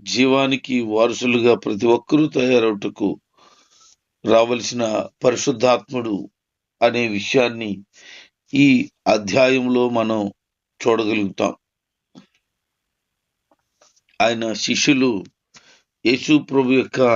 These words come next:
మరణం గురించి వింటూ ఉన్నారు. ఆయన చెప్తున్న మాట, "మీరు తొందరపడిపోకండి, అభ్యంతర పడిపోకండి, మీరు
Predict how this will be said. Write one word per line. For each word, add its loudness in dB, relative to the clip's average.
మరణం 2
గురించి 0
వింటూ 2
ఉన్నారు. 2
ఆయన 2
చెప్తున్న 2
మాట, 0
"మీరు 2
తొందరపడిపోకండి, 0
అభ్యంతర 0
పడిపోకండి, -2
మీరు 4